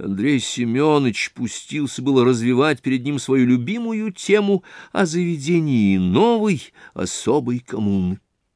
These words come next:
Краткие возражения и замечания, вырывавшиеся у Петра Петровича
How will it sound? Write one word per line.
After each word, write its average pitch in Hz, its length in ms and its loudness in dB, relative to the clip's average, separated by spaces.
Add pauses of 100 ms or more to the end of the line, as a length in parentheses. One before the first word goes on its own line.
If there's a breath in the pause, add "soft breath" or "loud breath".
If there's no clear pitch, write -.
(1800)
Краткие 131 540 0
возражения 117 880 4
и 92 40 2
замечания, 90 880 -2
вырывавшиеся 170 800 -4
у 165 40 -2
Петра 165 300 -4
Петровича 165 640 -2